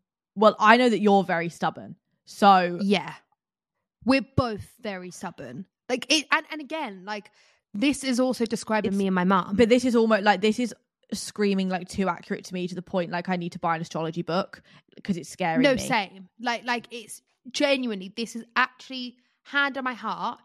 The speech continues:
Speaker 2: made me think about star signs so
Speaker 1: Yeah, me
Speaker 2: differently.
Speaker 1: too. I genuinely, like, I don't wanna become that person to be, like, a star sign addict, but I actually can feel myself gonna have to buy an astrology book after this 'cause it's wild. He says,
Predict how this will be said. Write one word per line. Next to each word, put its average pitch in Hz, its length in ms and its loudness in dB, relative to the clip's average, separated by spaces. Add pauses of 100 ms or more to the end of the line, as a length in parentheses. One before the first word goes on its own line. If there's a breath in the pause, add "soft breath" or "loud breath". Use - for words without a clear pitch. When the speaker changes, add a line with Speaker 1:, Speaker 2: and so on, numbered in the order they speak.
(580)
Speaker 2:
made 214 280 2
me 202 60 -4
think 202 200 -8
about 185 280 -4 (400)
star 196 300 0
signs 185 280 -10
so 202 240 -2
Speaker 1:
Yeah, 196 180 8
me 196 180 2
Speaker 2:
differently. - 0 -
Speaker 1:
too. 185 240 0
I 196 160 2 (140)
genuinely, 190 440 4
like, 190 220 2
I 208 80 4
don't 208 260 4
wanna 208 160 2
become 196 300 -2
that - 160 -2
person 180 400 0
to - 100 -18
be, 170 160 -4
like, 156 360 -8 (540)
a 214 60 0
star 185 300 4
sign 165 280 -4
addict, 175 600 -4 (180)
but 190 60 2
I 185 180 4
actually 185 320 0
can 185 100 -2
feel 170 200 -2
myself 160 400 -4
gonna 160 160 -6
have 165 160 -6
to 180 60 -12
buy 160 140 -2
an 156 60 -6
astrology 151 300 -10
book - 180 -12
after 127 180 -12
this 120 100 -16
'cause - 200 -16
it's 151 100 -12
wild. 151 380 -8 (1040 loud breath)
He 208 80 2
says, 196 180 2